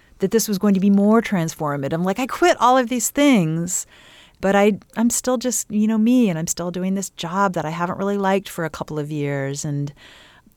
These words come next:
you know, still just feeling a little bit stuck and a little bit frustrated." And so, yeah, I think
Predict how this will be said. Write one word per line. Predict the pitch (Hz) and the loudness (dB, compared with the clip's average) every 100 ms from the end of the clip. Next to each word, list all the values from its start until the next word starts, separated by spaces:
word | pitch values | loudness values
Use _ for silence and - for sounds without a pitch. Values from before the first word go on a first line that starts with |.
| _ | _
you | 190 | -6
know, | 160 | -4
still | - - 185 | -4 -2 -2
just | 185 180 | -2 -4
feeling | - 180 185 175 170 _ _ _ | -2 2 2 0 -4 _ _ _
a | 180 | 0
little | 196 | 2
bit | 196 - | 2 0
stuck | - 220 165 - | 2 4 2 0
and | 165 | -4
a | |
little | 165 160 | -2 -4
bit | - | -4
frustrated." | - 180 - 165 139 139 127 151 | -2 -4 -2 -2 -2 -2 -2 0
And | 170 | 0
so, | - 180 | 4 4
yeah, | 185 254 175 | 6 6 4
I | 165 | 2
think | 185 214 196 | 2 2 0